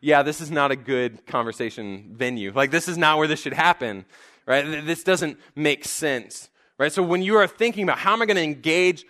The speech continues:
the culture around me? How am I gonna talk to these people?" I mean, you gotta find the right context. And you've gotta understand the culture,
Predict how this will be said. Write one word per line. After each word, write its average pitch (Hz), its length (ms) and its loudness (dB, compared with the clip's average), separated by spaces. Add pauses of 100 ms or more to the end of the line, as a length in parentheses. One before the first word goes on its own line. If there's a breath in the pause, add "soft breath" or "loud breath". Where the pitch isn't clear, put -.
(140 soft breath)
the 143 60 -10
culture 180 360 -2
around 139 260 2
me? 117 60 -6
How 151 140 0
am 170 80 -2
I 175 40 0
gonna 151 200 0
talk 180 480 -2
to 160 60 -10
these 127 160 -12
people?" 101 420 -12
I - 640 -20
mean, 135 140 -6
you 135 40 -12
gotta 147 200 -2
find 151 360 -4 (220 soft breath)
the 131 80 -4
right 143 260 2
context. 147 480 -4 (120)
And 156 40 -6
you've 190 100 -2
gotta 247 200 4
understand 190 540 -2
the 135 60 -10
culture, 107 500 -10